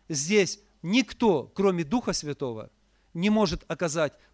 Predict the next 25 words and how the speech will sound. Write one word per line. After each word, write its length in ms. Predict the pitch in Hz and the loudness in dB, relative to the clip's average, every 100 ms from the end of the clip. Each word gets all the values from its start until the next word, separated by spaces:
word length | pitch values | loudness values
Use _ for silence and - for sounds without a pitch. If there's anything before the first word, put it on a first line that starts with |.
| - | -2
правильную 560 | 185 233 220 196 190 | 2 4 4 0 -2
помощь. 540 | - 156 123 107 - - _ _ _ | 0 -2 -2 -8 -14 -18 _ _ _
А 140 | 151 175 | -2 0
если 220 | 185 185 | 0 -2
даже 280 | 180 165 180 | -4 -2 -2
и 40 | |
мы, 140 | 214 | -2
как 200 | 277 185 | -2 -4
душепопечители, 920 | 147 180 165 156 139 - 170 147 131 - _ _ _ | -4 -8 -8 -8 -10 -10 -8 -8 -10 -14 _ _ _
указывая 640 | - 202 220 185 143 160 151 | -4 2 4 4 2 -4 -4
на 120 | 151 | -4
Слово 380 | 147 214 269 247 | -4 -2 -2 -2
Божие, 480 | 214 208 175 170 143 _ _ - | -2 -2 -2 -10 -12 _ _ -2
на 160 | 196 | 0
крайнюю 640 | 202 202 208 175 160 147 - | 0 2 2 2 0 -4 -4
испорченность 840 | 180 - 269 277 226 233 226 208 | -6 -4 0 0 0 -2 -2 -2
природы 440 | - 220 220 202 175 | -4 -2 0 0 -2
греховной, 680 | 165 185 202 185 170 156 - _ _ | -4 -4 -2 -2 -4 -6 -10 _ _
и 320 | - 269 247 180 | 2 2 2 -4
Иисус 340 | 170 214 190 | -4 -6 -6
Христос 520 | 175 170 - 254 - - _ _ | -6 -8 -6 -6 -6 -14 _ _
как 180 | 208 208 | -4 -4
Спаситель. 680 | - 123 - 113 - 107 _ _ - _ _ _ _ _ - | -10 -10 -12 -14 -18 -20 _ _ -20 _ _ _ _ _ -12
Итак, 300 | 190 240 202 | -2 -2 -2
друзья, 500 | 190 156 175 165 | -8 -6 -6 -6